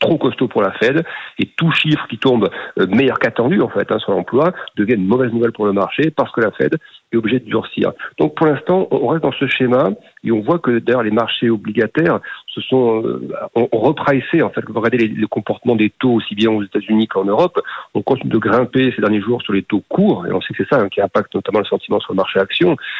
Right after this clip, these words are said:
Euh, on a un taux de deux ans américain qui est allé à plus de cinq pour cent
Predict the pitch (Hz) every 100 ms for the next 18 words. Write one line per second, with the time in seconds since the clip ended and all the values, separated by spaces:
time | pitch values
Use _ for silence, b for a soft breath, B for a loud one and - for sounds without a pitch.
0 | B - 101 107 107 104 107 113 107 101
1 | 98 98 - 110 104 95 95 92 - 95
2 | - 92 - 98 143 170